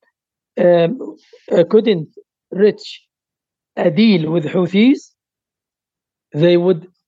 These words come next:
use, uh, Houthi, uh, U A E, uh, akap, as they did, uh, use them in the beginning of this war in Hadramaut, and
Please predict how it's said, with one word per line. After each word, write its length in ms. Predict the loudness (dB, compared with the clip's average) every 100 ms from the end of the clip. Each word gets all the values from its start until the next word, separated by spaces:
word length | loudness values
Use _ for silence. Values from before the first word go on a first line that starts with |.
| -6
use, 460 | -2 -2 -4 -12 _ _
uh, 320 | -8 -6 -6 -6
Houthi, 400 | -4 -4 -6 -4
uh, 440 | -2 -2 -4 -8 -8
U 180 | -6
A 120 | -6 -8
E, 0 | -14 -12
uh, 460 | -12 -12 -14 -14
akap, 280 | -8 -4 -4 -8 _ _ _ _ _ _ _ _ -6
as 220 | -6 -2
they 160 | -2 -2
did, 220 | -4 -8 _ _ _ _ _ -10
uh, 100 | -8
use 420 | -6 -4 -4 -4 _ -6
them 260 | -6 -6 -14 _ _ _
in 140 | -10 -6
the 80 | -6
beginning 360 | -6 -6 -8
of 180 | -12 -8
this 200 | -10 -10 _
war 240 | -12 -12 _ _ _ _ -16
in 100 | -14
Hadramaut, 560 | -10 -6 -4 -4 -4 -4
and 220 | -10